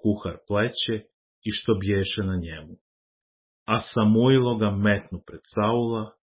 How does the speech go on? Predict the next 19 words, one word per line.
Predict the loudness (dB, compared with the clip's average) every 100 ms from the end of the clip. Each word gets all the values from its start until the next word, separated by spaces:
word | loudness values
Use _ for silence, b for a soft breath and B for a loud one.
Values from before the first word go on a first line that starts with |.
| _
i | 0
reče: | 0 -2 -10 -20 -20 _ _ _ _ _ _ _ _ -2
"Evo | 0 2 0 -4
što | -8 -6 2 4
je | 4
ostalo, | 2 -2 -4 -6 -8 -10 _ _ _ _ -2
uzmi, | 2 4 2 -4 -4
preda | -2 -2 -6
se, | -14 -20 -20 _ _ _ _
te | -4
jedi, | -2 2 2 0 -6 -12 _ _ _ _ -2
jer | 2 4
je | 4
sačuvano | 0 2 2 2 2 2 4 2
dostije | 4 4 4 0 0 2
za | 2 -2
tebe, | -4 -6 -6 -16 -20 _ _ _ -12
kad | -8 -2
rekoh, | 2 2 0 -4